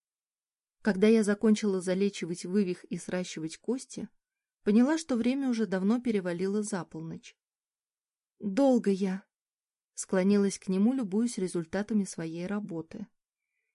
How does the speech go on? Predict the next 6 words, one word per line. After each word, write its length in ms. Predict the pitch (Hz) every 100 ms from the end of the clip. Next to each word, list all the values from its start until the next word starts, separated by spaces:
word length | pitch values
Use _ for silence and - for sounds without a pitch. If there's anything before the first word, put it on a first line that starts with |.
| _ -
Джейсон 500 | 170 233 277 220 185
вдруг 300 | 160 240 -
поймал 340 | 226 226 233
мою 240 | 226 214 202
выпавшую 540 | 220 220 185 - 175
прядку 600 | 160 185 240 - 156